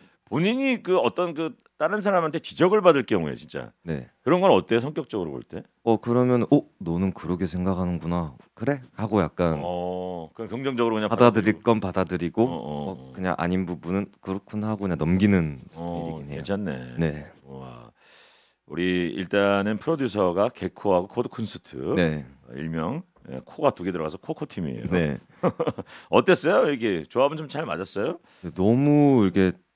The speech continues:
Speaker 2: 제가 잘하는 부분은 더 이끌어주시고
Speaker 1: 어, 어, 어.
Speaker 2: 보여주시고 못하는 부분들은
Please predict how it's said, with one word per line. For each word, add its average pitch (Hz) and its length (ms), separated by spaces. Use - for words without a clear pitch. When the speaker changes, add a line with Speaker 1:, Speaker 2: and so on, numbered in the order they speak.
Speaker 2:
제가 92 560
잘하는 107 480
부분은 85 420
더 98 180
이끌어주시고 78 760
Speaker 1:
어, - 20
어, 69 540
어. 62 40
Speaker 2:
보여주시고 78 560
못하는 95 540
부분들은 82 800